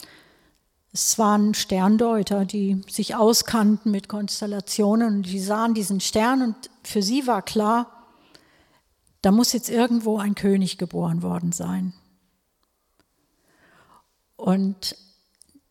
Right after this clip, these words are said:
sie haben sich an diesem Stern orientiert, mehr hatten sie nicht.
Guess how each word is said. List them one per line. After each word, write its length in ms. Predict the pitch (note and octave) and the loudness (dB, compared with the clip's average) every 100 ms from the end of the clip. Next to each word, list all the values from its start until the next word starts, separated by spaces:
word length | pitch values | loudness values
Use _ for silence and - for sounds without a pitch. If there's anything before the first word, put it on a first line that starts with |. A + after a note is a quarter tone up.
| _ _ _ _ | _ _ _ _
sie 280 | - G#3 G#3+ | -8 -2 0
haben 160 | A3 G#3+ | 2 0
sich 200 | A#3 A#3 | -2 -2
an 100 | G#3 | -2
diesem 200 | G3+ G3+ | 0 0
Stern 420 | - G#3+ A3 B3 | 0 2 4 2
orientiert, 1080 | G#3 G#3+ G3+ G#3 - C#4+ B3 F#3 F3 - - | 2 2 4 4 2 0 2 2 -2 -8 -4
mehr 320 | G#3+ A3 A3+ G#3+ | 0 0 -2 -8
hatten 240 | - F#3 | -4 -2
sie 160 | F3 E3 | -2 -4
nicht. 500 | E3 D#3+ - - | -4 -8 -12 -16